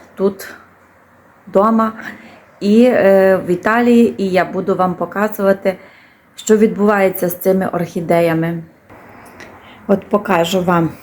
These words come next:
таких три орхідеї, які вона має. Це подарували її на день народження. Сестру звати Леся.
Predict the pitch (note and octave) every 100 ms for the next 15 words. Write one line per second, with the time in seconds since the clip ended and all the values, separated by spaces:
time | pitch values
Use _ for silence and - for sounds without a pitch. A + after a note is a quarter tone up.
0 | - - - - - _ - - - -
1 | _ - - G3+ F#3 F3+ - - G3+ F#3
2 | E3+ F3+ F#3+ D#3+ D#3+ D#3 F#3+ D#4 - -
3 | - - - - F3+ - G#3+ G3+ G3+ G3+
4 | G3 G3 A3+ C4 B3 - - - - -
5 | - - F#3+ F#3+ F3 E3+ E3 D#3+ D3+ D#3
6 | E3+ E3 F3 E3+ D3+ D#3+ D3+ D3 D3+ G3
7 | G3+ B3+ C4 C4+ - - - _ _ -
8 | E3+ - D#3+ F3 E3 D#3+ - D#3+ F#3 A#3+
9 | B3+ C4